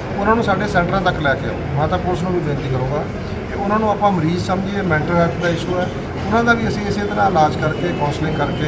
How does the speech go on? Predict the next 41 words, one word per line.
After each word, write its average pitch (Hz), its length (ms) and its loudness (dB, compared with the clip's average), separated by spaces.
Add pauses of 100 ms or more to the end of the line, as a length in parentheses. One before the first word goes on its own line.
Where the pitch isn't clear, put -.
ਯੋਗਾ 143 280 0
ਸਿਖਾ 135 240 0
ਕੇ 135 80 -2
ਉਹਨਾਂ 190 120 -2
ਨੂੰ 214 100 0
ਕੋਈ 202 160 -2
ਨਾ 208 100 0
ਕੋਈ 214 180 -2
ਸਕਿੱਲ 190 260 -2
ਸਿਖਾਵਾਂਗੇ। 127 460 -2 (1000)
ਕੋਈ 180 100 2
ਨਾ 202 80 2
ਕੋਈ 202 160 0
ਸਕਿੱਲ 190 200 -2
ਸਿਖਾ 170 240 2
ਕੇ - 80 -4
ਉਹਨਾਂ 220 240 2
ਨੂੰ 240 80 2
ਵੀ 220 80 2
ਲਾਈਵਲੀਹੁੱਡ 175 460 4
ਮਿਸ਼ਨ 160 280 0
ਦੇ 156 80 0
ਨਾਲ 135 200 0
ਜੋੜਾਂਗੇ। 120 400 -4 (340)
ਉਹਨਾਂ 180 160 2
ਨੂੰ, 196 200 0
ਇਹਨਾਂ 190 160 0
ਨੂੰ 208 100 2
ਵੀ 196 80 -2
ਇਸੇ 180 180 2
ਤਰ੍ਹਾਂ 165 240 2
ਅਸੀਂ 170 120 0
ਉਹਨਾਂ 170 120 0
ਦੀ 165 100 2
ਮਦਦ 139 380 0
ਕਰਾਂਗੇ, 127 300 -2
ਚਾਹੇ 139 180 0
ਉਹਨਾਂ 139 160 -2
ਨੂੰ 135 140 -2
ਬੱਸ 127 200 0
ਦਵਾਈਏ, 131 420 -2